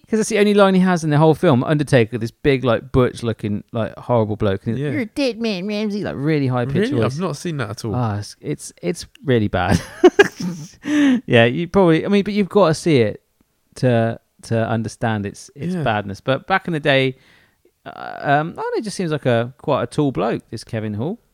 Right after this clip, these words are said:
Speaker 1: Yeah, maybe he used to be a basketball player or something. No, he's very tall, actually. Oh my God, he's enormous. <laughs> Yeah, he's a giant.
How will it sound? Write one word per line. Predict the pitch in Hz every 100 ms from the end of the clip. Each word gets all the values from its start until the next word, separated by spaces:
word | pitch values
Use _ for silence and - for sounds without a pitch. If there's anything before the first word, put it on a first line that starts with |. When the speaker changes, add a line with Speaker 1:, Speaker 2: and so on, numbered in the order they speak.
| 226
Speaker 1:
Yeah, | 202 185 - _
maybe | 160 151
he | 147
used | 139
to |
be | 131
a |
basketball | 113 131 131 - 110
player | 117 107
or | 107
something. | 113 120
No, | 113
he's | 131 120
very | 110 98
tall, | 104 95
actually. | - 95 101
Oh | -
my | 110
God, | 92
he's | 104 101
enormous. | 98 92 95 _ _ _ _ _ _
<laughs> | - - - - 233 - 175 - 247 233 -
Yeah, | 123
he's | 117 147
a | 120
giant. | 113 107 -